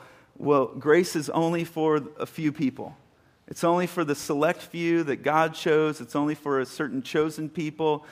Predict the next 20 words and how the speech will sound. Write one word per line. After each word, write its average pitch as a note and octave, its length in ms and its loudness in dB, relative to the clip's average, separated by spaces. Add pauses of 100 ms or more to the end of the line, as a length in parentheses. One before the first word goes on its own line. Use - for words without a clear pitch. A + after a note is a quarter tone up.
(180)
certain E3 440 -2
people D3 300 -2
God C#3 380 4
elects. C3 640 -2 (500)
It's - 140 -18
just E3+ 260 -2
only F3+ 240 2
for F3+ 200 0
the E3 140 4
elected." C#3 600 2 (2750)
It G3 60 -2
might G3+ 180 2
seem F3+ 300 -2
right E3 220 2
to E3 120 -6
you, C#3+ 300 0 (300)
but D3 120 4
it's C#3+ 160 -2
not C#3 220 -2
true. B2 260 -8